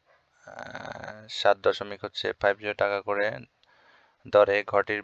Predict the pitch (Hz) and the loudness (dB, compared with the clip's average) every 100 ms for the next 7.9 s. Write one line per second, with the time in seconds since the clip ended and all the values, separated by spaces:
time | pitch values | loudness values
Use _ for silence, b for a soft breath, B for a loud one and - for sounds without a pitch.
0 | 101 104 107 107 113 - 101 - - 101 | -4 -6 -6 -6 0 4 4 2 -4 -6
1 | - - 107 120 147 _ _ _ _ - | -6 -8 -4 -4 -6 _ _ _ _ -16
2 | - 101 104 104 110 104 110 110 110 107 | -10 -8 -4 2 6 6 4 -2 0 -2
3 | - 131 127 - 104 98 - 107 101 - | -2 -4 0 0 0 -2 -2 0 0 -6
4 | b b b b b 107 104 - 107 107 | b b b b b -6 -6 -6 -10 -8
5 | 107 101 98 101 98 104 95 98 117 101 | -8 -8 -6 -2 4 4 4 0 -2 -10
6 | 98 98 - 104 101 - _ - 101 104 | -6 -6 -6 -8 -10 -12 _ -12 -10 -10
7 | 107 101 - 104 104 95 90 104 | -10 -10 -10 -10 -8 -6 -6 -10